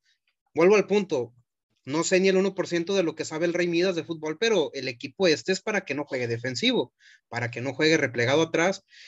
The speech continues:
y lo hagas ofensivo ya cuando vas perdiendo el partido. Eh, estoy con Mauricio, lo único refrescante es el debut de Organista, que se vio bien en el medio del campo, pero ya cuando el partido está condicionado, Davon Magaña se le vio ganas, jugó en la posición que en verdad juega, porque en el Tapatío le inventaron la lateral derecha,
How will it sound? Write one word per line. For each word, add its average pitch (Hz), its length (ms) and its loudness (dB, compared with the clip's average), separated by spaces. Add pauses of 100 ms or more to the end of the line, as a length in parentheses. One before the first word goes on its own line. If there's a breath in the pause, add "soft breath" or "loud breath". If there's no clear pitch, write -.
y 208 140 2
lo 208 100 6
hagas 226 220 0
ofensivo 196 840 2
ya 180 80 2
cuando 202 220 -4
vas 185 140 -2
perdiendo 175 360 -2
el 160 80 -10
partido. 214 500 -6 (680)
Eh, 143 140 0
estoy 139 220 -2
con 196 140 -2
Mauricio, 175 600 0 (180)
lo 143 140 -6
único 196 240 -2
refrescante 175 840 -2 (680 soft breath)
es 156 320 -2
el 143 100 -8
debut 143 240 -2
de 185 60 0
Organista, 175 520 -2
que 196 120 -6
se - 80 -8
vio 147 120 -2
bien 160 160 -2
en 160 120 -2
el 139 80 -6
medio 156 220 0
del 156 160 -2
campo, 160 360 -2
pero 160 160 -2
ya 139 160 -4
cuando 170 220 -4
el 151 60 -12
partido 151 340 -4
está 151 180 -8
condicionado, 151 800 -4 (680)
Davon 165 300 4
Magaña 170 380 2
se 175 100 -6
le 147 140 -2
vio 165 160 2
ganas, 175 560 -4
jugó 156 280 0
en 175 60 2
la 190 140 0
posición 190 500 -2
que 170 140 -2
en 170 100 -4
verdad 156 340 -6
juega, 160 280 -4
porque 175 200 -8
en 151 60 -4
el 139 100 -6
Tapatío 135 380 -4
le 165 100 2
inventaron 135 600 -2
la 143 80 -4
lateral 131 360 -6
derecha, 139 460 -6